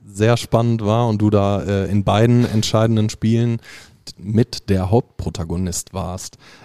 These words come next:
Ähm, mal so ne, ne ganz blöde Frage, weil wir es ja einfach nicht wissen.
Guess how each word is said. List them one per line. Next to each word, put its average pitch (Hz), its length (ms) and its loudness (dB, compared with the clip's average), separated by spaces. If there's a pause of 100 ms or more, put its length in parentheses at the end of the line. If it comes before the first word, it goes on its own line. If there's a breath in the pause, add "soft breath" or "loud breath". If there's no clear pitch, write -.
Ähm, 101 540 2 (1400)
mal 117 320 4
so 120 460 4
ne, 107 220 -4
ne 110 120 0
ganz 113 380 0
blöde 113 400 4
Frage, 120 440 0
weil 95 180 -4
wir 107 80 2
es 107 120 -2
ja 113 120 0
einfach 107 340 -2
nicht 110 180 0
wissen. 101 320 0